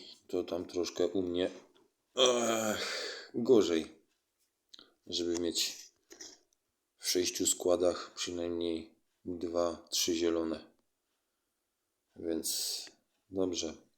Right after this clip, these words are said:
Im zostało dziewięćdziesiąt jeden ataków, nam zostało siedemdziesiąt sześć, czyli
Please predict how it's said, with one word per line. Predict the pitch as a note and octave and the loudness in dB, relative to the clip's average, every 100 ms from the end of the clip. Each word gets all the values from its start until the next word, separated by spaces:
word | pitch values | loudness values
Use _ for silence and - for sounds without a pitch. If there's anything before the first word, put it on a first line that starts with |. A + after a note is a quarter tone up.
| _ _ _ _ _ _ _ _ _ _ _ _ _ - - | _ _ _ _ _ _ _ _ _ _ _ _ _ -20 -2
Im | G2+ F2+ | 2 4
zostało | F2 - F2 F2 E2+ - _ _ | 2 0 -2 -6 -8 -12 _ _
dziewięćdziesiąt | G#2+ F#2 F2 E2 D#2+ D#2+ D#2+ | -2 0 0 0 -2 -2 0
jeden | F2 F2+ F2+ | 0 0 -2
ataków, | F2 F2+ - F2 - - - _ | -4 -6 -2 -4 -4 -10 -10 _
nam | F2 E2+ | -8 -6
zostało | E2+ E2 E2 E2 | -4 -4 -4 -4
siedemdziesiąt | F2 E2+ E2+ D#2+ - D#2 | -4 -4 -4 -2 -2 -2
sześć, | - F2+ F2+ - - - _ _ _ _ _ _ _ _ _ _ _ _ _ | -2 0 0 0 -8 -16 _ _ _ _ _ _ _ _ _ _ _ _ _
czyli | - - F#2 F2+ F2 | 0 2 4 2 0